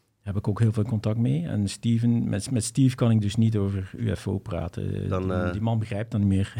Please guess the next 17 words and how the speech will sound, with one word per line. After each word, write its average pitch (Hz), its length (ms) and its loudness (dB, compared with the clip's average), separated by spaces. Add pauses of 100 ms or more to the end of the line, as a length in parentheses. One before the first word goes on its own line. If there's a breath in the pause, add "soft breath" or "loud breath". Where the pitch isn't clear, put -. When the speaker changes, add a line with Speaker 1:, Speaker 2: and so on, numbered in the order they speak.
(100)
Speaker 1:
<laughs> - 80 -20
Speaker 2:
Nee, 101 340 4
oké. 98 160 -2 (360 loud breath)
Je, 113 220 2
je 131 100 2
vertelde 170 360 2
Speaker 1:
Ja. 175 60 4
Speaker 2:
inderdaad 151 300 2
dat 131 140 -2
je - 80 -6
met 127 140 0
wat, 123 240 -4
eh, 110 140 -2
insiders 123 480 -2
contact 120 420 -6
had. 98 220 -2
Eh, 104 220 0